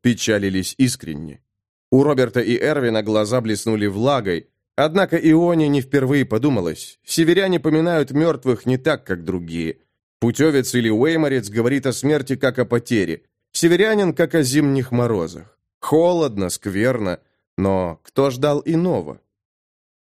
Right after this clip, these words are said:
О здоровье отца не говорили. Эрвин повидал его сразу по приезде и всё отлично знал. В теле лорда Десмонда считанные мышцы сохранили подвижность.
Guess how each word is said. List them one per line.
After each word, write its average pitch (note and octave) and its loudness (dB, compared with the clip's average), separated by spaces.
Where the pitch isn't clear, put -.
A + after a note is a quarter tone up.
О B2 4
здоровье F3+ 2
отца F3 0
не D3 2
говорили. B2+ 0
Эрвин C3 2
повидал C3 2
его B2 2
сразу A#2+ -2
по A2+ -4
приезде A#2+ 0
и G#2+ 0
всё D#3 0
отлично A2 -2
знал. E2+ -8
В - -20
теле A#2 0
лорда A2 0
Десмонда A2 0
считанные C#3 -2
мышцы C3+ -2
сохранили F#2 -4
подвижность. F2+ -6